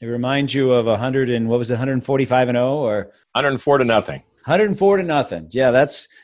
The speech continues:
Speaker 1: that's the kind of team you wanna be part of, right?
Speaker 2: Yes, that's right.
Speaker 1: <laughs> So if I'm listening to this and I'm somebody that says, "I would love to get a hold of, uh, Cujo. I love his book, Debrief to Win."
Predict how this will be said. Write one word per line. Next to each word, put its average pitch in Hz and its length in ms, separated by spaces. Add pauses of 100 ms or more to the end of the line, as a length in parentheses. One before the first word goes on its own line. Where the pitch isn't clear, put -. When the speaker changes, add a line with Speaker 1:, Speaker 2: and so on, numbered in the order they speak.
Speaker 1:
that's 185 160
the 208 60
kind 208 180
of 185 80
team 190 180
you 180 120
wanna 170 180
be 147 100
part 151 260
of, 104 140
right? 120 320 (100)
Speaker 2:
Yes, 113 400
that's 107 220
right. 101 340 (380)
Speaker 1:
<laughs> 165 40 (640)
So 208 140
if - 80
I'm 269 160
listening 247 420
to 180 60
this 175 240
and 170 100
I'm 170 120
somebody 175 280
that 160 100
says, 151 340 (320)
"I 160 160
would 165 180
love 160 340
to 165 80
get 170 140
a 160 60
hold 160 260
of, 147 180 (260)
uh, 123 140
Cujo. 160 560
I 131 200
love 147 300
his 135 140
book, 131 300
Debrief 151 540
to 123 120
Win." 151 540